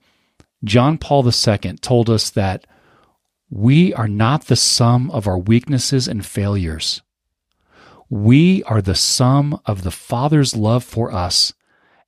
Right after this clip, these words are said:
and our real capacity to become the image of his Son.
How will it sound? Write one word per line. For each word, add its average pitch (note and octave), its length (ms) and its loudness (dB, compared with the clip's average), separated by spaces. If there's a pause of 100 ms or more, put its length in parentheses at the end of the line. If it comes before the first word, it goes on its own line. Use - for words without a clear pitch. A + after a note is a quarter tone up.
and A#2+ 220 2
our D3+ 580 0 (120)
real C3 360 6
capacity F#2+ 880 -4 (600)
to C3 100 4
become B2+ 480 2
the A#2+ 220 0
image A#2+ 400 0
of G2+ 180 -6
his G2 160 -2
Son. E2 480 -4